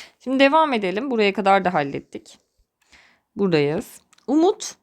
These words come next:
Barış'a beş ceviz verirse ikisinin cevizleri eşitleniyor. Umut Barış'a beş ceviz verirse diyor. Demek ki Umut'un cevizleri Barış'tan daha fazla.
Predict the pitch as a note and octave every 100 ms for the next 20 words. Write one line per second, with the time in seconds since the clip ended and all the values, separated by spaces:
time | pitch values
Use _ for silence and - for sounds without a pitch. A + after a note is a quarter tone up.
0 | _ G#3 G#3+ A#3+ - E4+ C4 C#4 C#4 -
1 | A#3 G#3+ A#3 G3 G#3 G#3 G#3+ - - -
2 | - _ _ G#3 - D4+ B3+ F#3+ F#3 -
3 | D#3+ D3 C#3+ F3 A3 G3+ F#3 G3 C#4 F#3
4 | - E3+ E3 D#3 D3 - - _ _ _
5 | _ _ - _ _ A#3+ C#4+ C#4 E4+ -
6 | - _ _ _ _ _ - G#3+ A#3 -
7 | C#4+ A3 G3+ - F3+ D#3+ D3 D3 C#3+ C#3+
8 | - - - A3 C#4 D4+ - F#3 E4+ -
9 | _ _ _ _ _ _ _ _ _ _
10 | _ _ _ _ - C4+ C4 D#4 C4+ A3+
11 | F#3+ F3 E3 E3 G#3+ G#3 - A3+ B3+ -
12 | _ _ E3+ F3 D#3+ C#3+ - -